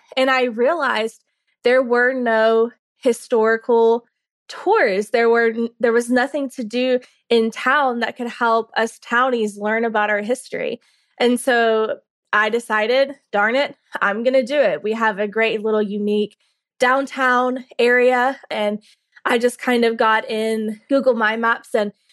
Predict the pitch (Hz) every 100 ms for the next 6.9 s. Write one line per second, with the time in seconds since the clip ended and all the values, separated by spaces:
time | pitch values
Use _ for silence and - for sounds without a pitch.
0 | - 262 330 349 277 254 254 254 233 240
1 | 226 220 220 214 208 220 214 208 214 220
2 | 220 208 214 208 226 233 220 233 220 214
3 | 214 214 214 214 220 214 - _ _ -
4 | 226 214 - 240 233 247 220 226 - 254
5 | 247 220 208 208 226 277 294 247 226 226
6 | 220 226 226 208 208 208 - 277 302